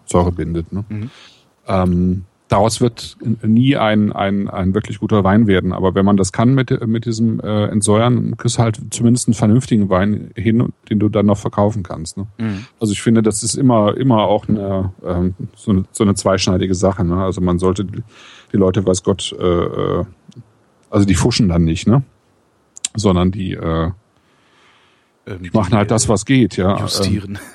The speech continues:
Speaker 1: Ähm, ja, die justieren, äh, dann ihre Weine, ne?
Speaker 2: Mhm.
Speaker 1: Also das, das machen auch Leute, die, die da sonst keinen Bock drauf haben, ne? Aber
Speaker 2: Wobei
Speaker 1: wie gesagt
Speaker 2: da sind dann ja so Leute wie Severin Simon tatsächlich besser dran,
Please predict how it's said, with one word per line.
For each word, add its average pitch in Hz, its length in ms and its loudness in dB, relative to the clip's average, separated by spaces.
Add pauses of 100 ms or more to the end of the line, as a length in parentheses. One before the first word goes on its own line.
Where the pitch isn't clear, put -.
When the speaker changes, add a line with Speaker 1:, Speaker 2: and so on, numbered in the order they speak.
(400)
Speaker 1:
Ähm, 117 100 0
ja, 147 200 4
die 139 80 4
justieren, 123 680 2
äh, 101 340 -4 (440)
dann 107 220 -2
ihre 107 220 0
Weine, 107 300 2
ne? 95 120 0
Speaker 2:
Mhm. 123 260 -2
Speaker 1:
Also 110 140 2
das, 107 360 -2 (800)
das - 240 -4 (180)
machen 117 300 4
auch 117 160 2
Leute, 113 300 2
die, 113 180 0
die 113 400 -4 (220)
da 110 140 2
sonst 110 260 2
keinen 110 220 2
Bock 123 160 0
drauf 90 240 -2
haben, 85 280 2
ne? 113 220 2
Aber 95 180 2
Speaker 2:
Wobei 95 100 0
Speaker 1:
wie 113 40 0
gesagt 110 140 0
Speaker 2:
da 113 40 0
sind 151 120 -6
dann 180 100 -2
ja 165 160 -4
so 135 120 -4
Leute 131 280 0
wie 123 60 0
Severin 117 340 0
Simon 127 260 0
tatsächlich 113 440 -4
besser 135 260 0
dran, 92 280 -4